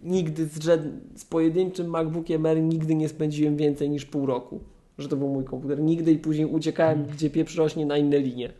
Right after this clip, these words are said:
Speaker 1: jak tylko mogłem. Więc nie mam aż takich doświadczeń, ale widzę to po klientach i Apple mówi tyle. Na tysięcznym cyklu będzie osiemdziesiąt procent p-,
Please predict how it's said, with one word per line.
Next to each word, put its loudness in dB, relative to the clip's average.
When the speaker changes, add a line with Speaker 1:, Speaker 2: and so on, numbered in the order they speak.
Speaker 1:
jak 2
tylko 0
mogłem. 0
Więc 0
nie 2
mam 2
aż -2
takich -8
doświadczeń, -8
ale -6
widzę -4
to -4
po -4
klientach -2
i -12
Apple -2
mówi -2
tyle. -4
Na 0
tysięcznym -2
cyklu -4
będzie -2
osiemdziesiąt -6
procent -6
p-, -18